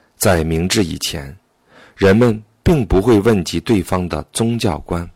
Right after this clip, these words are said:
也不会刻意去思考宗教，因为当时的人们把神佛的朴素的信仰当作是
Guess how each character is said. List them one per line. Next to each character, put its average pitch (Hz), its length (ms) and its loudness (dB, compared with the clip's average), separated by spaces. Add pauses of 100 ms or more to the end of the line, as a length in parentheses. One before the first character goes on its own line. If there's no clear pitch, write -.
(880)
也 117 140 4
不 82 160 0
会 87 460 2
刻 135 300 2
意 98 380 -2
去 - 200 -2
思 107 300 -2
考 71 260 -8
宗 82 260 -6
教， 76 240 -6 (1400)
因 85 200 -2
为 73 200 -8 (200)
当 127 240 0
时 - 180 -4
的 87 120 0
人 76 180 -4
们 76 240 -8 (400)
把 82 160 0
神 90 340 0
佛 82 220 -2
的 87 140 -2
朴 - 380 -4
素 113 220 0
的 85 140 -2
信 110 280 0
仰 73 240 -6 (360)
当 90 260 0
作 87 180 -4
是 - 260 -10